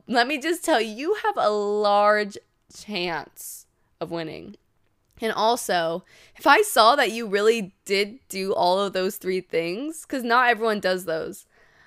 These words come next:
I honestly might, might just choose you for the weekly giveaway, because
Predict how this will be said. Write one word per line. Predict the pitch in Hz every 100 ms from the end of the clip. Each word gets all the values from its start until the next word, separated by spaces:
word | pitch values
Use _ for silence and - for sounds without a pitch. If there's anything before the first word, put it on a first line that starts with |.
| -
I | 220
honestly | 226 247 294 349 370 302
might, | 247 226 220 196 - _ -
might | 202 214 196 - - _ -
just | - 226 -
choose | - 233 202 175
you | 185
for | 180 175
the | 165
weekly | 165 160 170 160
giveaway, | 160 156 156 160
because | 160 175 240 220